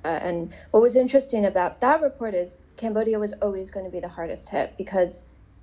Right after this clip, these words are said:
unlike Vietnam, the, the country just kind of doesn't have the resources to offset these losses. Um, so the M R C is not unaware of this problem.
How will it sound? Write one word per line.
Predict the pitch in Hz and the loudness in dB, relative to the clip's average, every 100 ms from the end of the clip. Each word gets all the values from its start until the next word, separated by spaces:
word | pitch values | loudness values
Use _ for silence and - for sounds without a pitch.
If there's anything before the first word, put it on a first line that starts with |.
| - | 0
unlike | 202 196 190 | 2 2 0
Vietnam, | 196 175 147 165 160 156 131 - - - - _ | -2 -4 -4 -6 -6 -6 -10 -16 -20 -20 -20 _
the, | - 180 | -6 -4
the | - - | -4 -8
country | - 190 180 | -4 -2 -2
just | 175 175 - | -2 -4 -6
kind | - 185 | -8 -6
of | 180 | -2
doesn't | 185 175 180 | -2 -2 -6
have | 180 175 | -6 -6
the | 165 | -4
resources | 165 151 - 202 202 190 - | -4 -6 -6 -8 -4 -6 -4
to | - | -10
offset | 190 - 185 170 | -10 -10 -10 -6
these | 165 - | -8 -6
losses. | 170 160 - - 190 208 - | -6 -6 -8 -8 -8 -8 -6
Um, | 190 180 175 180 - - - | -4 -2 -4 -6 -12 -20 -8
so | - 240 | 2 4
the | 254 | 6
M | 269 | 4
R | 339 330 | 2 -2
C | - 302 262 | -4 0 0
is | 214 | 0
not | 226 240 247 - - - - - - | -6 -6 -6 -10 -18 -20 -20 -20 -6
unaware | 214 214 202 185 214 220 196 | -2 0 0 0 -2 0 -2
of | 180 | -2
this | 180 - | -8 -10
problem. | - - 214 214 196 175 165 165 | -18 -8 -4 -4 -4 -6 -6 -8